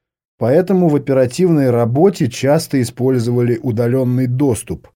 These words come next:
видя в очках друг друга так, словно абоненты находились в пределах прямой видимости.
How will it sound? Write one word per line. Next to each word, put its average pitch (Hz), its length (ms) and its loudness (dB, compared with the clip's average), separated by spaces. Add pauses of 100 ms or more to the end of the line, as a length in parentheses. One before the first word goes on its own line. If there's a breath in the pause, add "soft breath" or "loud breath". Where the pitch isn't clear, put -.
(340)
видя 123 400 0
в 120 60 0
очках 127 500 -2
друг 110 340 -4
друга 131 300 -2
так, 160 500 -2
словно 113 460 -2
абоненты 120 540 0
находились 113 680 -2 (460 soft breath)
в - 140 -20
пределах 123 500 -2
прямой 120 380 0
видимости. 98 680 -4